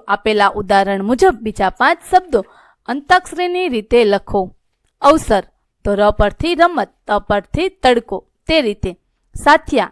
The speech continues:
યા પરથી યાચના, ના પરથી નાગર,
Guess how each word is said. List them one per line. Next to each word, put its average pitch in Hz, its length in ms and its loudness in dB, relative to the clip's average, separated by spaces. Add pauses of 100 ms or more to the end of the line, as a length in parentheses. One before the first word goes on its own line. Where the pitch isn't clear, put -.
યા 214 180 2
પરથી 214 480 -4
યાચના, 214 440 0
ના 196 200 -4
પરથી 196 400 -8
નાગર, 294 440 -4